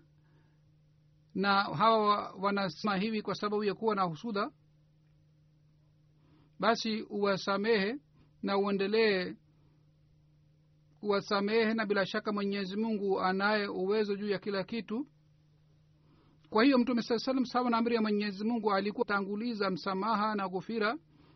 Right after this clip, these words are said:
Hatimaye Mwenyezi Mungu alimruhusu Mtume Muhammad sallallahu alaihi wasallam, na alipambana na makafiri katika Badr, na katika Badr viongozi wa makafiri walishiriki,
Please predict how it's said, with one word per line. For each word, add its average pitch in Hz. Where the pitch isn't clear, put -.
Hatimaye 202
Mwenyezi 202
Mungu 214
alimruhusu 214
Mtume 220
Muhammad 202
sallallahu 202
alaihi 214
wasallam, 226
na 208
alipambana 196
na 214
makafiri 202
katika 196
Badr, 220
na 196
katika 214
Badr 214
viongozi 208
wa 196
makafiri 190
walishiriki, 202